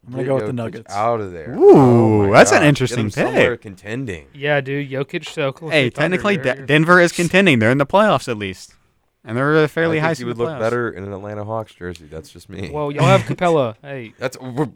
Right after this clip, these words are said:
Speaker 2: maybe not after this year, bro.
Speaker 3: Yeah.
Speaker 2: Like, I don't think we can afford him.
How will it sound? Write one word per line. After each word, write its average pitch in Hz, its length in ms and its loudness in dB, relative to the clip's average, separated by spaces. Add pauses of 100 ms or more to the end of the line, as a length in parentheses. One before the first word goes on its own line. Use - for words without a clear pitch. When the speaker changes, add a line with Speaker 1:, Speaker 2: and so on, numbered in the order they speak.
(100)
Speaker 2:
maybe 143 220 2
not 165 160 8
after 165 180 4
this 175 220 4
year, 156 160 6
bro. 165 160 10
Speaker 3:
Yeah. 175 220 10
Speaker 2:
Like, - 260 8
I - 160 4
don't 139 320 2
think 131 100 -8
we 135 60 -6
can 120 80 -8
afford 151 260 0
him. 104 220 -10